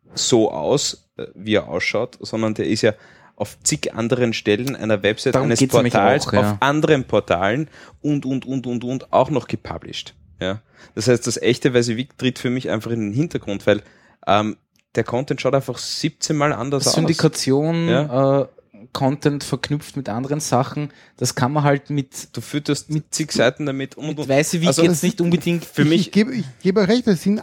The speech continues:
Speaker 3: all die, die sagen, Content Strategy und Barrierefreiheit und
Speaker 1: Mhm.
Speaker 3: in Wirklichkeit geht's um, um,
Speaker 2: Genau,
Speaker 3: um
Speaker 2: ja.
Speaker 3: Datenbank, das ist typische Programmierersicht, aber wenn die jetzt
Speaker 1: Das ist
Speaker 3: einen,
Speaker 1: richtig, ja.
Speaker 3: auf der anderen Seite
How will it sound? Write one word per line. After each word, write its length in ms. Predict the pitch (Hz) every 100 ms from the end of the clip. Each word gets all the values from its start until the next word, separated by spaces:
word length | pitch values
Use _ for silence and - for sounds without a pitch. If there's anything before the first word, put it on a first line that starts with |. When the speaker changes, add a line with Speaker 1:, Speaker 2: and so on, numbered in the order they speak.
| -
Speaker 3:
all 160 | 175
die, 200 | 180 190
die 120 | 190 196
sagen, 280 | 190 190
Content 380 | 185 165 180 180
Strategy 520 | 170 170 160 147 170 175
und 300 | 160 151 -
Barrierefreiheit 880 | 151 143 160 156 147 151 151 156
und 160 | 156 147 - -
Speaker 1:
Mhm. 140 | 139
Speaker 3:
in 120 | 170
Wirklichkeit 300 | 160 - 175
geht's 160 | - 156
um, 100 | 170 151 _ _ _
um, 80 | 170
Speaker 2:
Genau, 220 | 165 123
Speaker 3:
um 120 | 160
Speaker 2:
ja. 80 | 160
Speaker 3:
Datenbank, 500 | 151 160 190 196 202 -
das 160 | 170
ist 340 | 208 180 - _
typische 440 | 208 240 220 220
Programmierersicht, 920 | - 180 202 196 220 190 - 156 -
aber 220 | 160 160
wenn 180 | 156 165
die 60 | 170
jetzt 260 | 165 151
Speaker 1:
Das 80 | 165
ist 60 | 160
Speaker 3:
einen, 80 | 156
Speaker 1:
richtig, 240 | 160 113
ja. 180 | 104 120 - _
Speaker 3:
auf 160 | 143 -
der 120 | 160
anderen 240 | 143 190 202
Seite 180 | 196